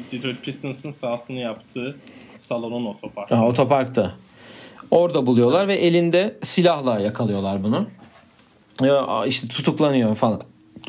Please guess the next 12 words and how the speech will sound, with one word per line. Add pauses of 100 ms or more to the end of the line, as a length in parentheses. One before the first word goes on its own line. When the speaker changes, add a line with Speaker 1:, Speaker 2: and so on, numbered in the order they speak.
Speaker 2:
O, (260)
o, (100)
oralar
falan
hızlı
geçiyor
zaten. (1120)
Hani
John
Salley
onun
hakkında